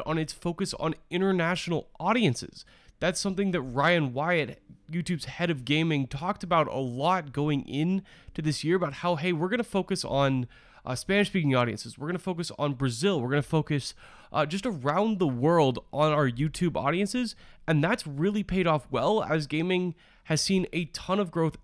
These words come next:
everywhere, uh, but, uh, especially mobile gaming in a lot of those up-and-coming regions, YouTube has been the premier choice, not necessarily Twitch in a lot of those regions. So, smart strategy from YouTube,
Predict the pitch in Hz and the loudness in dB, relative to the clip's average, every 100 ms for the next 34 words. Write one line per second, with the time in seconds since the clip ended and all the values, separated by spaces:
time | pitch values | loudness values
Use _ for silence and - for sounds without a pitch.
0 | - 185 175 135 127 110 113 - - - | -4 -2 0 0 0 0 -2 -8 -18 -4
1 | 139 131 156 143 _ _ - 156 151 - | -2 2 0 0 _ _ -10 -2 0 2
2 | 208 151 156 175 180 147 139 131 135 139 | 2 4 4 4 2 2 2 4 2 0
3 | - 139 135 127 139 165 - 139 147 135 | -2 -2 -2 -2 0 0 0 -2 -2 -2
4 | 135 143 135 139 127 127 151 208 220 - | -4 -4 -2 0 2 2 0 2 0 -2
5 | - - - 123 160 208 220 180 151 135 | -20 -20 -14 -2 2 4 4 2 2 2
6 | 143 143 135 143 135 127 - 131 123 - | 4 4 2 2 2 2 0 0 0 -4
7 | 135 135 123 143 - 139 123 - - 131 | -4 -4 -2 -4 -2 -2 -2 -6 -4 -4
8 | - - - _ - 123 123 127 123 117 | -6 -16 -20 _ -2 0 4 4 4 2
9 | 107 120 110 - - - _ - 135 117 | 2 -2 -2 -10 -16 -20 _ -4 -2 -2
10 | - - - - _ - - 185 202 208 | -4 -20 -20 -20 _ -8 4 4 6 4
11 | 190 180 180 175 165 180 - 233 | 2 2 -2 -2 0 0 2 2